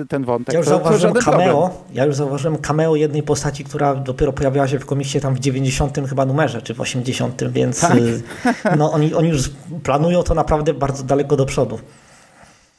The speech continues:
Speaker 1: No to fajnie, no to właśnie, wiesz, na chwilę obecną, e, nie wiem, czy to jest przemyślane, ale ja daję kciuk w górę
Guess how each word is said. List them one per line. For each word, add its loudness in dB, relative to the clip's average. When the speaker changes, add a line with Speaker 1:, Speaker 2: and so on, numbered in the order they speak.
Speaker 1:
No 2
to -4
fajnie, 0
no -2
to -2
właśnie, 0
wiesz, 0
na 0
chwilę -2
obecną, 0
e, 0
nie 0
wiem, 0
czy -8
to 0
jest -2
przemyślane, 0
ale 2
ja 0
daję 2
kciuk -4
w -8
górę 0